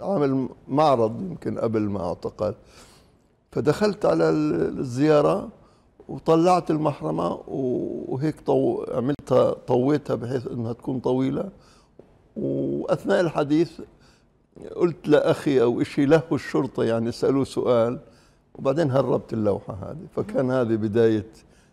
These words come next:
تهريب اللوحات. لما رج-، رجعت للغرفة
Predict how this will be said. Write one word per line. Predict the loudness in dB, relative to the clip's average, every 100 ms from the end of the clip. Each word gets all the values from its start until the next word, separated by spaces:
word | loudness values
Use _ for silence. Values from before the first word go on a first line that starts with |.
| _
تهريب | -4 -2 0 -2
اللوحات. | -2 -2 -4 -8 -6
لما | -4 0 2 2
رج-، | 2 0 -2
رجعت | 0 4 4 4
للغرفة | 2 4 0 -2 -12